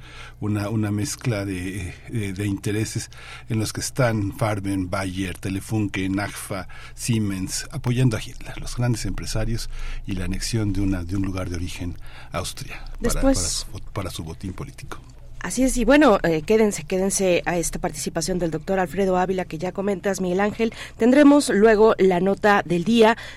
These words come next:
Speaker 2: un estudio que publica Acción Ciudadana frente a la pobreza.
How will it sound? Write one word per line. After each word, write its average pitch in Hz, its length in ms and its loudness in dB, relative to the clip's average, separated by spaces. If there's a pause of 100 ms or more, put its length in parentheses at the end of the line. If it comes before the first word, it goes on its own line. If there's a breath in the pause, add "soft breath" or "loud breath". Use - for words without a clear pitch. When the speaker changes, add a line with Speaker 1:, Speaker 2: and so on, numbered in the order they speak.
(100)
Speaker 2:
un 208 600 6
estudio 320 460 0
que 233 560 4
publica 185 480 -2
Acción 170 420 -4
Ciudadana 175 640 -2
frente 180 380 -4
a 170 60 -2
la 160 100 -4
pobreza. 208 480 -2